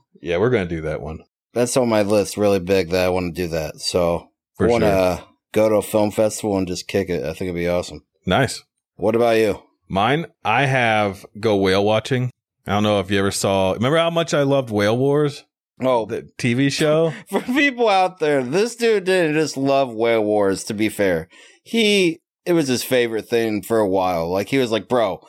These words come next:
Speaker 1: Yo.
Speaker 2: Friday night, we're gonna watch it." And I'm like, "All right, dog."
Speaker 1: It was
Speaker 2: Like, that's
Speaker 1: so
Speaker 2: cool.
Speaker 1: good. Like, you get, the Japanese are out there hunting whales for research. Okay. And then you've got the Sea Shepherd going out there with the Bob Barker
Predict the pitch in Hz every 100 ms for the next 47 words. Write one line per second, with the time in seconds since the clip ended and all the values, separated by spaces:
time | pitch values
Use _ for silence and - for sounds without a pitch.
0 | _ 139 202 170 175 208 170 127 113 120
1 | 131 139 147 139 117 - 92 78 95 101
2 | 101 95 147 175 170 175 196 156 185 190
3 | - - 170 202 185 202 254 226 - 123
4 | 143 - - _ - 156 160 196 139 _
5 | _ - 139 110 131 165 - 160 170 151
6 | 110 107 110 - 113 101 95 - 139 139
7 | 113 117 110 98 - 104 90 - 85 90
8 | 95 107 - 85 80 80 - 107 113 90
9 | 85 - - - - 117 131 151 147 139
10 | _ _ - 110 151 208 165 165 147 135
11 | - - _ _ - 120 - 226 247 151
12 | 127 131 131 127 _ _ 120 131 131 135
13 | 131 143 131 131 131 - _ _ - 135
14 | 120 139 147 131 156 190 - 160 156 139